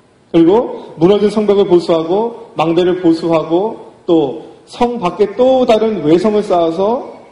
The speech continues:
또 무기와, 어, 전쟁에 필요한 도구들을 보수하고 만들면서 백성들을 안심시켰다라는 거죠. 안심시켰다라는 거. 역대하 삼십이 장 칠 절, 팔 절에 보면, 어, 저희, 제가 한번 읽겠습니다.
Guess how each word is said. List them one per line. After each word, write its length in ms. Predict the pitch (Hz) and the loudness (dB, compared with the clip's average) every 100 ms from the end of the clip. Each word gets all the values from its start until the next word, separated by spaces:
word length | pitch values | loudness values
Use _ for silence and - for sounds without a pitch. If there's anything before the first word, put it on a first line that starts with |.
| _ | _
또 200 | 185 156 | 0 0
무기와, 1000 | - 156 185 214 208 202 196 196 - - | -2 -6 -2 2 4 2 -2 -6 -10 -14
어, 140 | 135 | -14
전쟁에 320 | 135 170 185 202 | -4 0 0 0
필요한 300 | 202 208 - | 0 -2 0
도구들을 640 | 165 180 190 196 175 - | 2 2 4 2 2 2
보수하고 440 | 170 185 180 180 | 2 4 0 -2
만들면서 840 | 170 139 175 160 147 220 220 143 120 - - | -4 -2 -2 -2 -6 -2 0 -2 -4 -16 -14
백성들을 520 | 151 - 202 180 170 | -12 -6 -4 0 0
안심시켰다라는 920 | 185 151 156 - 190 - 170 147 135 131 | 0 -2 -10 -10 -10 -8 -10 -8 -14 -18
거죠. 680 | 131 127 - - - - | -20 -20 -20 -20 -20 -20
안심시켰다라는 640 | 143 135 - - - 131 127 | -20 -20 -20 -20 -18 -18 -20
거. 1040 | - - - _ _ _ _ _ _ 175 | -20 -20 -20 _ _ _ _ _ _ -2
역대하 220 | 170 202 | 0 0
삼십이 480 | 202 220 220 190 196 | 0 -4 -4 -4 -2
장 180 | 202 202 | -4 -2
칠 180 | - 240 | -6 -2
절, 160 | 226 | -2
팔 140 | - 214 | -2 -4
절에 240 | 214 196 | -2 0
보면, 540 | 175 156 156 196 320 - - - | 0 0 -2 -2 -6 -12 -20 -20
어, 200 | 123 131 - _ | -18 -18 -20 _
저희, 260 | - 139 - | -4 -4 -4
제가 220 | - 165 | 0 2
한번 240 | 165 160 147 | 2 0 0
읽겠습니다. 580 | 156 139 135 131 139 | 0 -2 -6 -8 -8